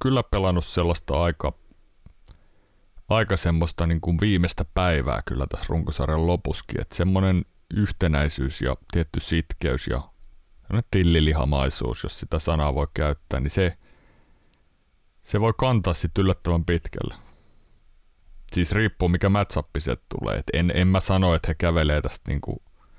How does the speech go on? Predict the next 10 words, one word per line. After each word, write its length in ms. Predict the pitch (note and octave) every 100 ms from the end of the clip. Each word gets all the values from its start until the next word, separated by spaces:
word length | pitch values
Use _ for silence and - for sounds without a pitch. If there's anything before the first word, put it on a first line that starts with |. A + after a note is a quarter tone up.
| - - -
päätyy 520 | - F#2+ F2+ - A#1+ A#1
asti, 260 | - -
mutta 480 | C#2+ C#2+ - - C2+ - - _ _ - _ -
mä 180 | - E2+
en 80 | E2+
ois 200 | E2+ -
vielä 200 | F2+ D#2
valmis 440 | D2 D2 C#2 - _ _ _ _ _ _ _ _ _ _ _ _ _ -
hautaamaan 840 | - D#2+ F#2 E2 - D2 C2+ D2
heitä. 460 | D2+ D2 C#2 -